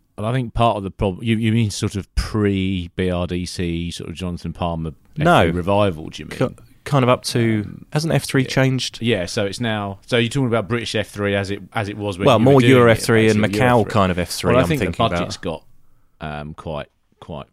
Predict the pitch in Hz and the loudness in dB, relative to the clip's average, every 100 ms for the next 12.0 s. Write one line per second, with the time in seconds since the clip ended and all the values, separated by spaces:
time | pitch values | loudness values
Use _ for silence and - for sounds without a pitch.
0 | _ 87 78 - - 85 76 73 76 80 | _ -12 -12 -10 -14 -12 -12 -12 -12 -14
1 | - 92 87 95 101 95 - - 101 101 | -12 -12 -10 -10 -6 -6 -6 -8 -6 -6
2 | 85 - 101 85 - 92 87 76 76 73 | -8 -8 -8 -8 -6 -6 -6 -8 -12 -12
3 | 78 78 80 78 78 76 - - 71 87 | -12 -10 -8 -8 -10 -12 -14 -14 -14 -8
4 | 87 78 78 76 78 78 76 71 73 - | -6 -6 -8 -10 -10 -10 -10 -10 -12 -8
5 | 82 69 - - 76 - 80 78 78 - | -8 -8 -12 -14 -16 -14 -14 -14 -16 -14
6 | 73 - - 78 - - 80 - 78 71 | -14 -14 -12 -12 -12 -14 -14 -12 -10 -10
7 | - _ _ - - 82 85 78 64 - | -12 _ _ -12 -12 -8 -8 -8 -12 -10
8 | 82 76 73 - 73 76 76 67 85 76 | -8 -8 -10 -12 -12 -10 -12 -10 -10 -10
9 | 64 69 76 73 76 71 69 - 82 76 | -12 -12 -12 -12 -12 -12 -12 -10 -10 -10
10 | - - - 76 71 _ _ _ 71 - | -14 -16 -14 -14 -14 _ _ _ -14 -10
11 | 92 71 65 82 85 76 73 69 - | -12 -12 -8 -6 -4 -6 -8 -10 -14